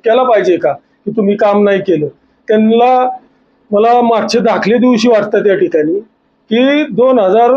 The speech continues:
चौदाची इलेक्शन असेल, त्या ठिकाणी जानकर साहेब फक्त एकोणसत्तर हजार मतांनी पराभूत झालते. त्यानंतर दोन हजार एकोणीसच्या निवडणुकीत कांचन वहिनी ह्या स-, दीड लाख मतापर्यंत पराभूत झालत्या.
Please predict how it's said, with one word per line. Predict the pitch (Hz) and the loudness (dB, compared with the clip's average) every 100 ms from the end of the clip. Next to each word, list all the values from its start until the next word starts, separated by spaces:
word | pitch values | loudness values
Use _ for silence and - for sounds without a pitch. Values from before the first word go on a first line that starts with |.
| 254 | -2
चौदाची | 254 233 233 269 302 | 0 2 2 2 2
इलेक्शन | 277 269 269 254 | 2 0 0 0
असेल, | 233 220 165 151 - 233 | 0 0 -2 -4 -6 -2
त्या | |
ठिकाणी | 226 214 220 247 262 262 233 220 220 | 0 0 0 2 2 0 -2 -4 -2
जानकर | 220 214 247 | 0 0 0
साहेब | 240 240 247 240 | 0 0 0 -2
फक्त | 190 - | -6 0
एकोणसत्तर | 233 233 254 247 226 269 | 0 2 -2 -2 -2 0
हजार | 220 180 220 | 2 2 0
मतांनी | 220 226 240 | 0 0 0
पराभूत | 226 220 214 196 | 0 0 0 0
झालते. | 175 160 143 147 151 _ _ _ - | 0 -2 -4 -12 -14 _ _ _ -4
त्यानंतर | 208 220 214 247 | 0 2 2 0
दोन | 208 247 214 | 2 2 2
हजार | 185 214 | 2 2
एकोणीसच्या | 226 233 254 254 269 | 2 2 0 2 0
निवडणुकीत | 247 247 226 220 226 220 _ _ _ - | 2 2 2 0 -2 -6 _ _ _ -4
कांचन | 214 208 254 262 | -2 0 0 2
वहिनी | 254 208 220 254 - _ _ 208 | 2 2 0 -2 -6 _ _ -2
ह्या | 247 | 0
स-, | 254 - 226 226 | 0 0 0 0
दीड | 175 226 240 | 0 0 0
लाख | 262 262 | 0 0
मतापर्यंत | 247 240 240 254 254 247 | 0 0 0 2 2 2
पराभूत | 240 240 214 175 | 0 2 0 0
झालत्या. | 196 170 160 | 0 0 -2